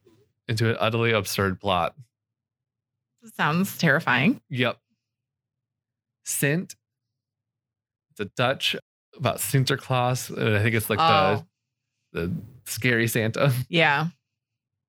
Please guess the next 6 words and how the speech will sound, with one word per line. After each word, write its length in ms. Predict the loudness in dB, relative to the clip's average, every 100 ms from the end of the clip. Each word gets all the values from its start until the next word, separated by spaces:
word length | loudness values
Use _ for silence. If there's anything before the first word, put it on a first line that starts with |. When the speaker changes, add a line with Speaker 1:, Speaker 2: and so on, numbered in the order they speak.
| _ _ _ _ _ _ _ _ _ _ _ _
Speaker 1:
Santa's 460 | 0 0 2 0 -2
sleigh. 680 | 0 2 2 2 0 -2 -6 0
Speaker 2:
Mm-hmm. 360 | 2 2 -2 -8 -10 _ _ _ _ _ _ _ _ _ _ _ _ 0
Speaker 1:
This 220 | 0 2
is 280 | 0 -2 -10 _ -20 -20 _ _ _ _ _
where 480 | -2 0 2 0